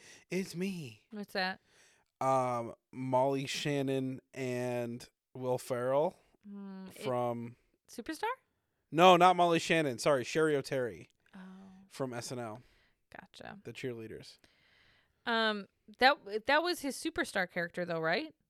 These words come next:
Speaker 1: No.
Speaker 2: Really?
Speaker 1: Yeah. His Superstar character was, like, captain of the lacrosse team.
Speaker 2: Oh, God. No, I
Speaker 1: He
Speaker 2: don't
Speaker 1: was the
Speaker 2: remember.
Speaker 1: cool guy.
Speaker 2: He was cool. I remember that. Uh, she forgives him.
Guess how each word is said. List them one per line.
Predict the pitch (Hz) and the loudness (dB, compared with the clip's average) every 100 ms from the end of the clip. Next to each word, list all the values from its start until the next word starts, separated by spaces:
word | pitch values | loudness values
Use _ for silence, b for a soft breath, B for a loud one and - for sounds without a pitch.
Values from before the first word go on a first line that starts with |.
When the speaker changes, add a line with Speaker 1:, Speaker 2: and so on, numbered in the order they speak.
| _ | _
Speaker 1:
No. | 135 120 104 _ _ _ - | -6 -6 -6 _ _ _ -10
Speaker 2:
Really? | 196 226 427 554 _ | -6 -2 -2 -4 _
Speaker 1:
Yeah. | - - - _ _ b b b | -14 -14 -14 _ _ b b b
His | 139 | 0
Superstar | 202 196 - 170 151 | 0 0 4 4 6
character | 151 143 143 | 2 2 0
was, | 127 127 | 0 0
like, | 120 - | -2 -2
captain | 131 123 135 | -6 -4 -4
of | 120 | -4
the | |
lacrosse | 110 - 113 113 | -6 -8 -8 -8
team. | - 107 107 - _ _ _ _ _ _ _ _ _ _ _ _ _ _ _ _ _ _ _ _ 247 262 | -14 -18 -18 -20 _ _ _ _ _ _ _ _ _ _ _ _ _ _ _ _ _ _ _ _ _ -20
Speaker 2:
Oh, | 240 - _ _ _ _ _ - | -20 -20 _ _ _ _ _ -20
God. | 220 240 214 | -20 -16 -16
No, | 208 | -14
I | 208 | -6
Speaker 1:
He | |
Speaker 2:
don't | 151 | -2
Speaker 1:
was | 147 | -2
the | 135 | -4
Speaker 2:
remember. | 120 165 | -4 0
Speaker 1:
cool | 156 135 | 2 2
guy. | 113 67 69 76 - | -2 -4 -8 -10 -10
Speaker 2:
He | 240 | -2
was | 233 427 - | 2 2 2
cool. | - 330 440 | -6 0 4
I | 202 196 | 4 2
remember | 226 269 302 202 | 0 -4 -4 -4
that. | 190 330 233 269 _ b b b b b b b b | -2 -2 -4 -10 _ b b b b b b b b
Uh, | 226 240 | 6 8
she | 247 381 | 8 4
forgives | 427 330 311 - | 4 2 2 2
him. | 311 311 | 2 2